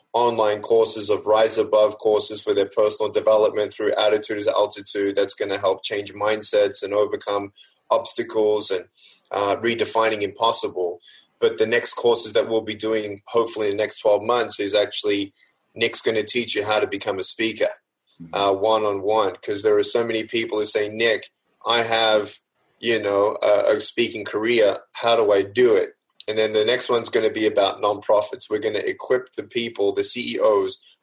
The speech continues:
Speaker 1: of nonprofits, uh, telling people what I wish someone told me,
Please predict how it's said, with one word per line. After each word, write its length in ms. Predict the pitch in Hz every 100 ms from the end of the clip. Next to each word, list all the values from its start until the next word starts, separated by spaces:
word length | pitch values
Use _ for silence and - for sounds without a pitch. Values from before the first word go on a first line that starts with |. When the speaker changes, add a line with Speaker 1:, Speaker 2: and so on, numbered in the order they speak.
| -
Speaker 1:
of 200 | 110 -
nonprofits, 960 | 110 113 113 - 107 104 98 - - - _ _ -
uh, 380 | 107 104 101 101
telling 380 | - 123 127 120
people 340 | 107 117 - 107
what 180 | 107
I 100 | 107
wish 260 | 107 104 101
someone 300 | 107 107 101
told 340 | - 98 95
me, 300 | 107 107 92